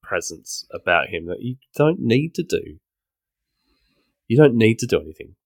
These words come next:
But you can see with Sheamus, you know, that, that Vince and Bruce and those guys don't know how to book anyone. Like, they, you know, it feels like they hire people because they do have an accent or they're,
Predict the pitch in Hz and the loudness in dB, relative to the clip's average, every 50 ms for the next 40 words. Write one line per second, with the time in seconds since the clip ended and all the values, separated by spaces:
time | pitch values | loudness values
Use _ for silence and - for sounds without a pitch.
0 | _ _ _ - 123 - 143 147 156 - - 185 170 - - 220 226 202 143 - | _ _ _ -2 -2 -2 -2 -4 -4 -4 -6 -6 -4 0 0 2 2 2 0 0
1 | - - - 98 95 113 113 98 - - - - - - - _ _ _ _ _ | 0 -2 0 0 2 2 0 -2 -6 -10 -8 -8 -8 -8 -10 _ _ _ _ _
2 | _ _ _ _ _ _ _ _ _ _ _ _ _ _ _ _ _ _ _ _ | _ _ _ _ _ _ _ _ _ _ _ _ _ _ _ _ _ _ _ _
3 | _ _ _ _ _ _ 110 104 90 87 - 101 92 - _ - - - _ _ | _ _ _ _ _ _ 4 4 4 4 4 0 0 0 _ -6 -6 -6 _ _
4 | _ _ _ _ _ _ _ _ _ _ _ _ _ _ _ - 127 - 120 117 | _ _ _ _ _ _ _ _ _ _ _ _ _ _ _ -20 -4 0 2 2
5 | 117 117 - - 107 101 92 - 92 95 95 92 - - - 92 90 90 90 87 | 2 2 -2 -4 -4 -6 -4 0 2 2 2 2 0 -4 -6 -4 -2 -2 -2 -2
6 | - - 85 85 - - - - 107 104 107 92 82 101 95 95 - - 104 92 | -2 -2 -2 -2 -4 -6 -4 0 2 2 2 2 0 0 0 -2 0 0 -2 -2
7 | 90 - - _ 85 - - 98 92 90 82 85 - - 104 95 87 - 95 95 | -2 -6 -12 _ -16 -8 -6 -4 -4 -4 -4 -6 -8 -6 -8 -8 -6 0 0 2
8 | 92 90 85 - _ _ _ _ _ _ _ _ _ _ _ _ _ _ _ _ | 2 0 -2 -6 _ _ _ _ _ _ _ _ _ _ _ _ _ _ _ _
9 | _ _ _ _ _ _ _ _ _ _ _ - 123 107 92 95 - - 151 151 | _ _ _ _ _ _ _ _ _ _ _ 0 2 2 4 2 4 4 4 6
10 | 147 151 127 107 107 104 101 - - 107 107 110 113 110 - 113 104 98 95 85 | 8 6 6 6 4 0 0 0 2 4 4 4 4 2 0 -4 -6 -6 -6 -10
11 | 92 - - - 92 - - 95 95 90 - - 92 98 95 - 107 95 92 95 | -12 -14 -12 -12 -12 -6 -4 -4 -4 -4 -4 -6 -6 -6 -2 0 0 0 0 0
12 | 87 82 85 - - - 92 82 82 80 80 80 87 87 87 87 85 | -4 -6 -8 -8 -8 -8 -6 -6 -6 -8 -8 -6 -4 -2 -2 -2 -4